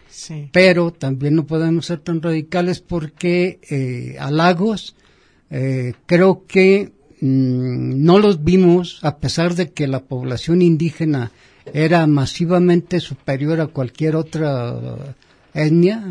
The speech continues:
Speaker 2: o grupo étnico, ¿verdad?
Speaker 1: Sí.
Speaker 2: Españoles, mulatos, etcétera, mestizos, eh, no, no, creo que no logró preservar la tradición,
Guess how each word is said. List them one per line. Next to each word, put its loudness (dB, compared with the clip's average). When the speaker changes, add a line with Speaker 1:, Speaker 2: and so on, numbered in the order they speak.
Speaker 2:
o -6
grupo -4
étnico, -2
¿verdad? -10
Speaker 1:
Sí. -12
Speaker 2:
Españoles, -4
mulatos, -8
etcétera, -10
mestizos, -4
eh, -2
no, 4
no, 2
creo 0
que 0
no 4
logró 0
preservar -2
la -4
tradición, -4